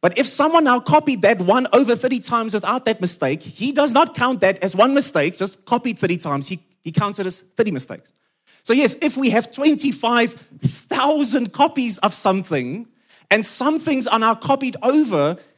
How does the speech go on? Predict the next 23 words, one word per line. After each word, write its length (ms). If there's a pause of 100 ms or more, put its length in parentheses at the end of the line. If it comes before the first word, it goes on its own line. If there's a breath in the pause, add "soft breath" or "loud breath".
(120)
yes, 320
we 100
don't 120
have 100
four 220
hundred 300
thousand 500
mistakes, 480
and 240
the 100
greatest, 840
more 260
than 100
ninety 280
percent 380
of 140
these 160
so-called 320
mistakes 420
are 100
just 260 (140 soft breath)
spelling 380
errors, 360